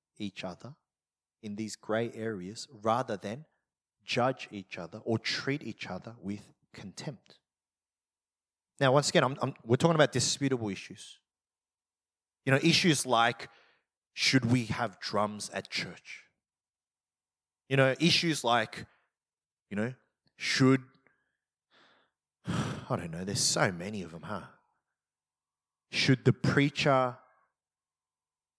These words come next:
I know, there's a good one. Can the preacher wear shorts? My dad will tell you,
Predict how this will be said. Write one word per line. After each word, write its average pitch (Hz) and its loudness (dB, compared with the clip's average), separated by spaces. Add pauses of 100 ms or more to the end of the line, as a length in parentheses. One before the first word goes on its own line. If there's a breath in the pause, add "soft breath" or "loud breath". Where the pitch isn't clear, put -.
(140)
I 120 4
know, 92 0
there's 101 2
a 95 -2
good 87 -6
one. 92 -4 (440 soft breath)
Can 294 6
the 226 8
preacher 202 4
wear 143 6
shorts? - -2 (2250 soft breath)
My 175 6
dad 190 6
will 180 6
tell 180 2
you, 110 -2